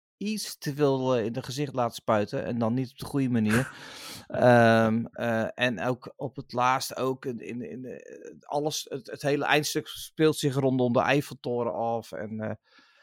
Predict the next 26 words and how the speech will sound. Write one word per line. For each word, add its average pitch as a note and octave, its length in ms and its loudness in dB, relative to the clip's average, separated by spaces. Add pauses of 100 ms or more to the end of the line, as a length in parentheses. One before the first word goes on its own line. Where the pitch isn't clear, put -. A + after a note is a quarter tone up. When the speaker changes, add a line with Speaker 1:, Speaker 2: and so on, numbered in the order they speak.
(260)
Speaker 1:
ja, G#2 160 -4
er A2+ 80 -8
zitten B2+ 280 -6
weer B2 120 0
een A#2 80 0
aantal B2 320 -2
vaste B2+ 360 -4
dingen. C3 320 0
Ze A#2+ 100 0
rijden G#2+ 220 4
weer A2+ 140 4
een A2+ 80 2
dure A#2 240 4
auto, A#2+ 460 4
eh, A2+ 300 4
aan G#2+ 160 -2
Gort A2+ 420 -4
en, G#2 240 -4
eh, G#2 360 -6
en, F#2+ 120 -12
nou D2+ 340 -18
goed, - 280 -20
boeien. G2+ 480 -4
Het - 180 -14
is, A#2+ 140 -8
Speaker 2:
Hmm. A2 340 -4